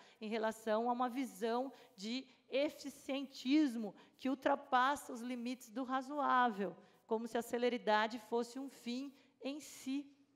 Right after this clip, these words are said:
Né? Então, começam a se estabelecer metas ali, sem perceber que as sentenças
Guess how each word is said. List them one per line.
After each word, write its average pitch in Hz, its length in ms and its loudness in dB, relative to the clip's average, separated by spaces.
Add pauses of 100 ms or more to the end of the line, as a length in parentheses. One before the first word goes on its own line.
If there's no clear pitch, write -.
(600)
Né? 208 140 -6
Então, 226 180 -6
começam 220 320 -6
a - 20 -18
se - 100 -14
estabelecer 214 440 -10
metas 214 380 -8
ali, 208 360 -8 (220)
sem 359 240 -6
perceber 262 800 0
que 226 420 -12
as 214 140 -6
sentenças 226 840 -8